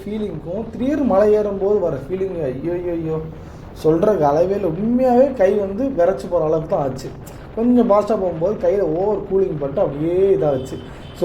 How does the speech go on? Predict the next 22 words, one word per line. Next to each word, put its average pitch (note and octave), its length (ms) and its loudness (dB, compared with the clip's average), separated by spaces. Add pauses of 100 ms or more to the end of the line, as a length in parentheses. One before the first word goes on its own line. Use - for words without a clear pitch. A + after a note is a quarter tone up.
(120)
மூவ்மெண்ட் B3 400 4
கொடுக்கலைன்னா F#3+ 460 -2 (100)
ரொம்ப D4+ 520 -8 (480)
அப்படியே D#3+ 280 -2 (160)
விரைச்சு E3+ 320 0
போயிடும் C3+ 300 -6
போல. C3+ 100 -4 (460)
முடிஞ்ச F3+ 260 2
அளவுக்கு G#3+ 320 2
நெக்ஸ்ட் D3+ 200 -4
டைம்ல F#3+ 300 0
வரும்போதெல்லாம் E3+ 520 2
கண்டிப்பா C#3 300 -2 (180)
க்ளவுஸ் D#3 280 -4 (120)
போட்டு C3+ 260 -4
தான் C3+ 220 -2
ஓட்டணும். D3+ 420 -4 (640)
அந்த D3 220 2
பழக்கத்தை F3 340 2
ஃபஸ்ட்டு C3 300 -4
கொண்டு D#3+ 200 -2
வந்தா D3 160 0